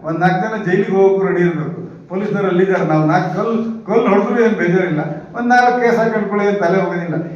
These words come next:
ಈ ದೇಶಕ್ಕೆ ಸ್ವಾತಂತ್ರ್ಯ ಬರ್ಬೇಕಾದ್ರೆ ಎಷ್ಟೋ ಜನ ಜೈಲಿಗೆ ಹೋಗಿದ್ದಾರೆ, ಎಷ್ಟೋ ಜನ ಸತ್ತಿದ್ದಾರೆ. ಹಾಗಾಗಿ ನಾವೇನು ಸಾಯೋದು ಬೇಡ, ಜೈಲಿಗೆ ಹೋಗೋಕ್ಕೂ ಬೇಕಾದ್ರೆ ರೆಡಿ ಇದೀವಿ ನಾವೆಲ್ಲ ಅಂತ ತೋರ್ಸೋಣ. ನಾಲ್ಕು ಕಟ್ಟಿ ಡಿ ಸಿ ಆಫೀಸ್ ಹತ್ರ ಮಾತು ಕೇಳೋದು ನಾಲ್ಕು ಕಲ್ಲು ಹೊಡೆಯೋಣ, ಅದ್ರಲ್ಲೇನು ಬೇಜಾರಿಲ್ಲ.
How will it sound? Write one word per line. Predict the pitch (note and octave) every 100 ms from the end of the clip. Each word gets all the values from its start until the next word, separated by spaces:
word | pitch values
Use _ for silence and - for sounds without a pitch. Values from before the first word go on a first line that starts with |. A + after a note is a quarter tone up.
| -
ಈ | F#3+ G3
ದೇಶಕ್ಕೆ | F#3+ G3 G3 F#3
ಸ್ವಾತಂತ್ರ್ಯ | F3+ F#3+ F#3+ F#3+
ಬರ್ಬೇಕಾದ್ರೆ | F#3+ F#3 F#3 G#3+ - - E3+
ಎಷ್ಟೋ | E3 G3+
ಜನ | G3 G3 F#3+
ಜೈಲಿಗೆ | F3+ F#3
ಹೋಗಿದ್ದಾರೆ, | F3+ F3+ F3 E3+ - - -
ಎಷ್ಟೋ | D#3+ F#3+
ಜನ | G3 G3+ F3+
ಸತ್ತಿದ್ದಾರೆ. | F3 G3 F3 F#3 - - -
ಹಾಗಾಗಿ | D3 F#3 A3+ G3+
ನಾವೇನು | F#3 A3 F#3+
ಸಾಯೋದು | D3+ A3 A#3 G3
ಬೇಡ, | F#3+ - - - -
ಜೈಲಿಗೆ | C3+ G#3+ A#3+ G#3+
ಹೋಗೋಕ್ಕೂ | G#3 G#3 G#3
ಬೇಕಾದ್ರೆ | G3 F#3+ F#3+
ರೆಡಿ | - F#3+
ಇದೀವಿ | G3 F#3
ನಾವೆಲ್ಲ | F3 E3+ E3 E3 - - -
ಅಂತ | F#3 F#3 E3
ತೋರ್ಸೋಣ. | A#3 A3+ G3 G3+ - - -
ನಾಲ್ಕು | F#3+ G3+
ಕಟ್ಟಿ | G#3 A3+ G3
ಡಿ | A3+
ಸಿ | A3+
ಆಫೀಸ್ | A3 F3+
ಹತ್ರ | G#3+ A3+
ಮಾತು | A3 G#3+ A#3+ A#3
ಕೇಳೋದು | A3+ A#3
ನಾಲ್ಕು | G#3+ -
ಕಲ್ಲು | A#3 A3
ಹೊಡೆಯೋಣ, | G3 E3+ - - - D#3
ಅದ್ರಲ್ಲೇನು | F#3+ G3+ B3 A#3
ಬೇಜಾರಿಲ್ಲ. | F#3+ G#3 F#3+ D#3